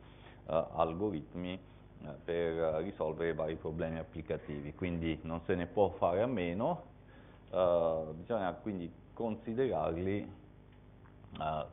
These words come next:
come, eh, una componente, eh, necessaria. Ehm, poi essenzialmente, eh, nella memoria abbiamo detto ci sono, eh,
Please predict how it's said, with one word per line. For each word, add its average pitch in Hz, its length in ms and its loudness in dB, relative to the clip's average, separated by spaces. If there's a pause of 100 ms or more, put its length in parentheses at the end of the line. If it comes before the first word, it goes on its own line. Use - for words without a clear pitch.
come, 85 460 0 (200)
eh, 78 220 -2 (140)
una 92 240 0
componente, 98 720 0
eh, 90 220 2 (320)
necessaria. 76 840 -4 (880)
Ehm, 80 600 2 (680)
poi 139 500 10
essenzialmente, 104 1300 2
eh, 80 420 0
nella 107 440 4
memoria 95 500 2
abbiamo 87 280 0
detto 87 340 -2
ci - 160 -14
sono, 82 580 0 (100)
eh, 78 140 -2